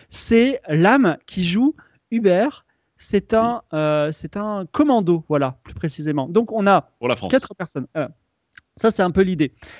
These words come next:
Speaker 1: Je vais, euh, je vais vous résumer un petit peu, euh, qu'est-ce qui s'est passé jusqu'à présent.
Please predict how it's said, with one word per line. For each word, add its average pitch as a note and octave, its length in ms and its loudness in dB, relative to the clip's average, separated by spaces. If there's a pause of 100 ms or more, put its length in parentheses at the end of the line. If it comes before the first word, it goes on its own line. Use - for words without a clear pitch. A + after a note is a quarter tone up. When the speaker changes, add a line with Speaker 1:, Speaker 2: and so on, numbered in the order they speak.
(140)
Speaker 1:
Je F3 160 2
vais, C4 340 2 (100)
euh, D3 840 0 (680)
je C#3 100 -6
vais G3+ 100 4
vous F#3 100 0
résumer G3+ 340 0
un F#3 120 -2
petit - 180 -12
peu, - 160 -8
euh, C3 720 -4
qu'est-ce - 160 -2
qui - 60 -16
s'est A3 100 -6
passé F#3+ 160 -2
jusqu'à F3+ 220 -4
présent. E3 200 0